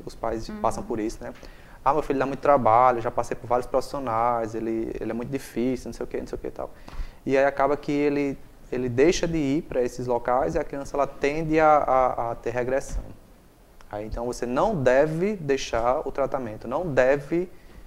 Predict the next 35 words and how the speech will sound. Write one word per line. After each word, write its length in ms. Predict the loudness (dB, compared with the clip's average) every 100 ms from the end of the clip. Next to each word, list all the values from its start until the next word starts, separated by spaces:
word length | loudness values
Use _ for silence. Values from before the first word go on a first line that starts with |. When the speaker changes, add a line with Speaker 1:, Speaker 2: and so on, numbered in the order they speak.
| -8
Speaker 1:
ficar 300 | -4 2 2
isolado 520 | 4 4 6 6 4
com 80 | -2
seu 140 | -6 -8
filho 340 | -4 -4 -4
por 100 | -8
causa 240 | -4 -4 -4
disso, 220 | -6 -8
não. 160 | -12 -12
A 60 |
gente 220 | -12 -12 -10
tem 180 | -12
que 300 | -8 -6 -6 -6 -14 -18 -14 -14 -14 -16
estar 180 | -4 -4
sempre 320 | -2 -4 -2
expondo 640 | -4 -4 0 2 2 0
essas 180 | -4 -4
situações, 480 | -4 -2 -2 -2 -4
até 140 | -4
pra 120 | -2
criança 360 | -2 -2 -2 -2 0 -2 -2 -4
entender 500 | -4 0 0 4 2
como 180 | 2 -2
funciona 480 | 0 -2 0 -2 0
e 40 |
tentar 380 | -2 -4 4 4
manejar, 760 | 4 2 -2 2 2 2 -2 -14 -20 -8
né? 260 | -2 -2 -4 -14 -20 -20 -6
E 60 | 2
pra 100 | 4
que 80 | 4
as 60 |
pessoas 320 | 4 2 2 0
consigam 340 | -2 0 2
ver 540 | 2 4 6 4 0